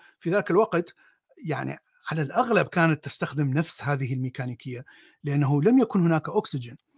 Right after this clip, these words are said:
ال-، الخلايا ال-، التي تستعمل الأكسجين لحرق الطاقة، آه، بما فيها الإنسان، آه، والحيوانات والنباتات، آه،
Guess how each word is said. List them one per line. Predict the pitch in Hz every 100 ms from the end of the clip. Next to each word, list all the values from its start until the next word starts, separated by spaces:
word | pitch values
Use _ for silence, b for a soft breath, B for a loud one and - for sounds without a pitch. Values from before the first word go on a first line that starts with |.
| b b b
ال-، | 151 151 -
الخلايا | 147 143 139 135 131 131 131 - - 226 302 226 - 160
ال-، | 143 143
التي | 143 135 143
تستعمل | 131 - - 269 214
الأكسجين | 156 208 - 165 143 135
لحرق | 120 - - 147
الطاقة، | - 170 156 131 139 - b b b _ 135
آه، | 127 143 - _ -
بما | 139 147 139
فيها | 180 151
الإنسان، | 135 123 123 202 170 165 B B B -
آه، | 143 143 180 135
والحيوانات | 139 131 - 160 139 147 156
والنباتات، | 151 147 147 160 151 - b b
آه، | 135